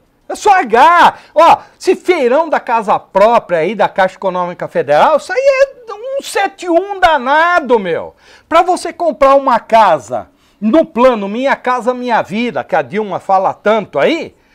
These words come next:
sabe quanto você tinha que dar de entrada, ô Ed? No, no, nesse feirão da casa própria aí que ocorreu nesse final de semana? Setenta mil reais.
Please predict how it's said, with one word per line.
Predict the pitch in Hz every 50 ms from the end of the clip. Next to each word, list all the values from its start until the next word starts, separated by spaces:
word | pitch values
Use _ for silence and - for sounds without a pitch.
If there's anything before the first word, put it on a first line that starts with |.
| _ _ _ _
sabe | - - 415 415
quanto | - - 349 262 -
você | - 247
tinha | - - 247 247 233
que | 208 - 220
dar | 170 208 202
de | 196 156 190
entrada, | 160 139 - - 277 311 311 285 180 175 185
ô | 190 185
Ed? | 170 131 113 101 98 85 _ _ _ _ _ _ _ _
No, | 170 208 277 285 240 175
no, | 160 180 214 208 180 151 131 110 95 _ _ _ _ _ _
nesse | 170 196 240 277 277 - 226 202 190 165 143 131 123 113 113 110 92
feirão | - - 240 220 190 185 233 247 226
da | 175 170 160
casa | - 214 196 165 170 160
própria | - - 185 185 175 - - 175
aí | 170
que | - - 175
ocorreu | 165 165 - 165 147 165 185 170
nesse | 156 160 151 - -
final | - - 151 160 160 143
de | - -
semana? | 165 156 190 294 330 285 143 104 - _ _ _ _ _ _
Setenta | _ - - 381 339 - - _ 370 381 403 359 - - 311 277
mil | 277 302 320 349 320
reais. | 226 269 262 240 247 277 294 294 247 139 - - - - _